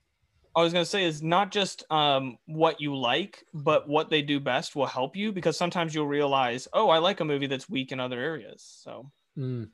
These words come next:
Speaker 2: yeah. So, um, look at the tallies. So look at your, you know, for clarity, you're at tw-, or, uh, let's say novelty, we're at twenty-one here.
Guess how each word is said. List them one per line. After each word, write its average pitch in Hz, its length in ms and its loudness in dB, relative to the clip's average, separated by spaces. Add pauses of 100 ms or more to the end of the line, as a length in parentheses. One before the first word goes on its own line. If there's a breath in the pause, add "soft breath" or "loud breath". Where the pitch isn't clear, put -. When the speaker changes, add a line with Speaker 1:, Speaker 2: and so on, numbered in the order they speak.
(120)
Speaker 2:
yeah. 120 220 0 (1400 loud breath)
So, 156 400 6
um, 135 320 6 (1000)
look 180 260 4
at 196 180 2
the 160 200 -4
tallies. 165 760 -2 (300)
So 139 680 0
look 147 240 -4
at - 160 -10
your, 147 180 -6 (160)
you 156 140 -10
know, 113 100 -6
for 123 160 -6
clarity, 160 480 -2
you're 165 180 -8
at 120 180 -4
tw-, - 200 -20
or, 120 240 -6
uh, 110 260 -8
let's 127 160 -16
say 127 120 -8
novelty, 127 480 -8
we're 139 100 -4
at 117 140 -2
twenty-one 120 420 -6
here. 156 240 -12